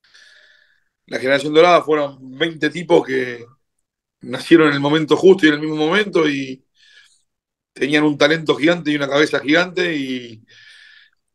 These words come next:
nos hizo acostumbrar y nos hizo creer que Argentina era una potencia mundial y bueno,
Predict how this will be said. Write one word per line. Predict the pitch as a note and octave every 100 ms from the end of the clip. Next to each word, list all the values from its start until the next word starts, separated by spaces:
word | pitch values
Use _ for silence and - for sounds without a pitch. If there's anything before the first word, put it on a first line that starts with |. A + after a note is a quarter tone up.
| _
nos | - B2+ A#2
hizo | C#3
acostumbrar | C#3+ C#3+ C#3 D3+ F3 G3 - _ _ _ _ _ _ _ _ -
y | B2+
nos | C3 B2+
hizo | C3+ C#3
creer | D3+ E3
que | C#3+
Argentina | C3 B2+ C3 D#3 C#3 C3 B2 A2 A2 _ _ _ _ _ _ _ _
era | - C3
una | C3
potencia | C3 C#3+ C3
mundial | C3 C3+ D#3+ E3+ C#3
y |
bueno, | D3 C#3+ A2+